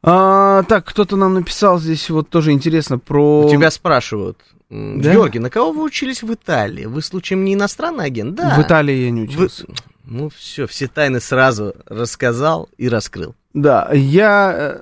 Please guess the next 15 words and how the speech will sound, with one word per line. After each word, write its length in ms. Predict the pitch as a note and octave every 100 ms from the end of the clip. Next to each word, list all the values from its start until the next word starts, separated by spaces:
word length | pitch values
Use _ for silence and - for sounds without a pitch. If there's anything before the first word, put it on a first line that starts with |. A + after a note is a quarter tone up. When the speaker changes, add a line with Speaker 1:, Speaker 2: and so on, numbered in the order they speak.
| -
Speaker 1:
ну, 240 | E3 D#3+
и 360 | F3 F3 E3 -
я 300 | D3+ D#3 F#3+
так 240 | G3+ F3 -
в 100 | D#3+
Адлере 460 | G#3 G3+ F3 D#3
в 320 | C#3 D3 D3 D3
костюме 560 | E3 D3+ - G3 D#3+
и 20 |
при 140 | C#3+ D#3
галстуке, 720 | D#3 G#3 A#3+ - C#3+ - C#3 -
а 960 | B2+ C3+ C#3 C#3+ C#3+ C#3+ D3 D3 D3 D3
бздыхи 600 | C#3+ C#3+ E3+ G#3 - D#3+
в 140 | -
шортах, 680 | - - C3 - - E2+ -